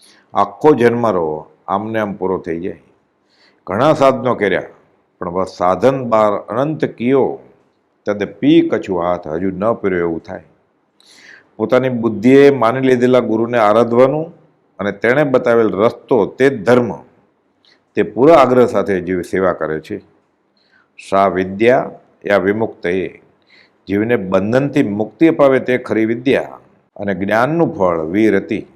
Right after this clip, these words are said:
વચનામૃત સાતસો ઓગણપચાસ. વચનામૃત એકસો છાસઠમાં કૃપાળુદેવે બોધ્યું કે અનાદિકાળના પરિભ્રમણમાં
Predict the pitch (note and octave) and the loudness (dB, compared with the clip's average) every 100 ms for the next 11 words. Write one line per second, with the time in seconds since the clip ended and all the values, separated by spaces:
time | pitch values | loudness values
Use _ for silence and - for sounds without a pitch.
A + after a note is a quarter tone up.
0 | _ E2 F2 G#2 A#2 D3 - - F#2 - | _ -10 -6 -4 -4 -4 -6 -2 -2 -2
1 | A2 A2+ G#2+ E2+ C#2+ C2 - _ _ _ | -4 -4 -8 -12 -14 -20 -20 _ _ _
2 | _ - - - - F#2+ G2 B2+ D#3+ D3 | _ -20 -20 -20 -10 -6 -2 2 2 2
3 | C3 - - B2+ B2 - G#2+ G#2+ D3 D3 | -2 -2 0 0 0 -6 -2 0 0 0
4 | E3 E3 B2+ A#2+ A#2+ A2+ G#2+ B2 B2 C3 | 0 0 -2 0 0 0 0 0 2 2
5 | B2 F2+ G#2+ C3 D3+ E3 D3 C#3+ C3 A#2 | 2 0 0 0 0 4 4 4 0 -2
6 | A2 A2 A#2+ B2+ B2 B2 B2 | -4 -4 -4 -6 -6 -10 -14